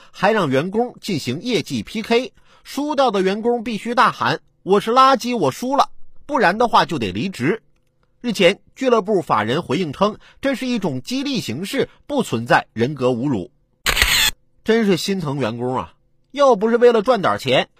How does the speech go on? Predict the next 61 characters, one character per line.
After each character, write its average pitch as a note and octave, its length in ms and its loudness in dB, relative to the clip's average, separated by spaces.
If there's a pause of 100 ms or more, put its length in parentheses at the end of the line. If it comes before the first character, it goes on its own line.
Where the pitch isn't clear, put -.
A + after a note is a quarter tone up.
谁 A3+ 300 6
乐 C4 180 6
意 A3+ 160 0
遭 A#3 220 4
这 A#3+ 160 2
份 D#3+ 180 0
罪 D#3+ 220 0
啊？ A#2+ 220 0 (600)
这 C4 100 2
老 B3 240 6
板 C#3 240 4
对 A3+ 140 -2
于 A3+ 140 0
人 G#3 280 0
格 G#3 140 2
侮 G#3+ 360 0
辱 A2+ 120 -4
的 A2+ 120 -4
定 D#3+ 240 -6
义 F3+ 140 -4
挺 F#2 220 -10
宽 A3 260 2
容 G2+ 240 -4
的 F#2 100 -2
呀， D2+ 240 -10 (440)
还 F3+ 180 2
什 C#3 120 0
么 D3+ 120 2
这 D#3+ 140 2
是 E3 100 -6
一 D#3 120 -4
种 G2+ 200 -6
激 D#3 240 -6
励 C#3+ 160 -2
形 E2+ 240 -10
式？ A2+ 260 -4 (640)
那 C4+ 80 -2
我 A3 120 4
告 B3+ 280 6
诉 B2+ 140 -4
你， F2 180 -8 (340)
你 F3 180 -2
真 B3+ 280 0
是 A3 100 -4
个 F#3 100 2
垃 G3+ 300 4
圾 G3 180 -2
老 C#3 200 2
板， - 160 -4 (420)
我 E3+ 200 4
这 C#4+ 100 -6
也 G3+ 160 2
是 F3 100 -4
对 A3+ 220 -4
你 A2 260 -4 (260)
激 B3+ 220 -2
励 B3+ 160 0
性 C#3+ 200 -4
的 G2+ 100 -2
批 - 180 -6
评。 F2 200 -8